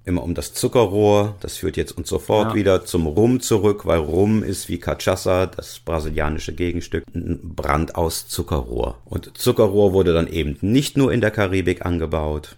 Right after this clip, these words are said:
Speaker 1: wie wir das dann von Piraten und Konsorten kennen, sondern Zuckerrohr gab's dann eben oder gibt es auch auf den Philippinen oder auf Mauritius oder wo auch immer.
Speaker 2: Das heißt also, wir haben so eine Art Globalisierungsgeschichte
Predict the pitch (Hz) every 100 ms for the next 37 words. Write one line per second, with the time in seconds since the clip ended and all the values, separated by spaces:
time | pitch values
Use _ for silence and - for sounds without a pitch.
0 | - 73 71 76 71 - 71 71 - 71
1 | 71 - 82 73 76 - 76 - 76 -
2 | 73 71 69 85 - 90 101 117 95 92
3 | 90 87 92 92 80 82 - - - -
4 | 76 - - 76 78 76 69 71 78 -
5 | - - - - - 73 - 71 71 -
6 | 71 76 71 71 - 67 - 67 65 73
7 | - - - - 71 - - - - 73
8 | - _ - _ _ 101 104 120 120 98
9 | 95 98 107 113 104 92 98 98 90 92
10 | 92 - - - 104 107 92 90 90 113
11 | 151 147 - 151 - 160 - - 175